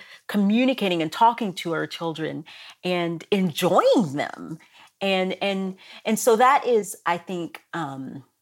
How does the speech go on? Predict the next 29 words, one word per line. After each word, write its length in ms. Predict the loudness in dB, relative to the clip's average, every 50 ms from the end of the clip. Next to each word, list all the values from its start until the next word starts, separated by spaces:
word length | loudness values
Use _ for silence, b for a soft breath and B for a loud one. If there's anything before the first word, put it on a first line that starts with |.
| _ _ _ _ _
one 240 | _ 0 0 0 0
of 80 | 2 2
the 100 | 2 2
dangers, 600 | 4 2 2 2 2 0 0 0 0 0 2 2
again, 440 | 2 4 4 4 4 2 0 -2 -2 B B B B
of 100 | 2 4
not 220 | 6 4 4 4
just 220 | 0 -4 -4 0
this 200 | 0 0 0 2
technology, 580 | -2 -2 -2 -2 -2 -2 -2 -2 -4 -4 -6 0
but 140 | 0 0 0 0
any 220 | -2 -2 -2 -4
technology. 600 | -4 -6 -8 -6 -4 -6 -6 -6 -8 -8 -8 -10
But, 260 | -2 0 0 0 0 B B B B B B
but 280 | 0 0 0 -2 _ _ _ _
when 340 | 0 2 2 4 4 2 0
you 120 | 0 0
have 220 | 0 0 -2 -2
something 460 | -2 -4 -6 -6 -6 -6 -6 -6 -4 -4
that 180 | -6 -6 -6
tells 320 | -2 0 0 0 0 -2 -4
you 100 | -4 -2
what 180 | -2 -2 -4 -4
to 100 | -10 -10
do, 500 | -4 -2 0 2 2 0 0 -2 -6 -8 -6 -2
like 360 | 0 0 0 -2 -6 -10 _
the 60 | -8
Moxie, 540 | -4 -4 -4 -4 -6 -8 -8 -6 -2 0 0
and 200 | 0 0 -2 -8